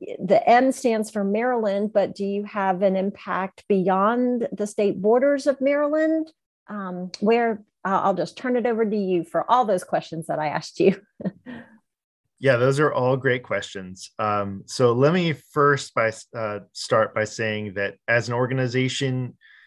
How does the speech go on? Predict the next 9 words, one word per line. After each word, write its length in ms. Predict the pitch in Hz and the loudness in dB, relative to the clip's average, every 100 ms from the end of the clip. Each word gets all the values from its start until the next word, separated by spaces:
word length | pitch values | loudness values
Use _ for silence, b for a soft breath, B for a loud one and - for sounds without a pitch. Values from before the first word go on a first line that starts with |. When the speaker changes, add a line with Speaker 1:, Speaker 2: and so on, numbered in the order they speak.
| b | b
Speaker 2:
we 220 | - 135 | -4 0
believe 480 | 143 127 120 123 123 | 0 -2 -4 -4 -4
that 160 | 107 104 | -6 -6
neighborhood 640 | 110 120 131 147 131 139 | -6 -2 0 0 2 0
schools 800 | 120 - 127 113 110 110 107 - - - | -2 -10 -6 -2 0 0 -4 -12 -18 -6
that 260 | 107 98 | -6 -6
welcome 520 | 107 113 117 120 110 98 | -4 0 0 0 -4 -4
all 320 | - 113 131 | -2 2 2
children 580 | 131 139 117 98 90 92 | 0 -4 -4 -4 -8 -14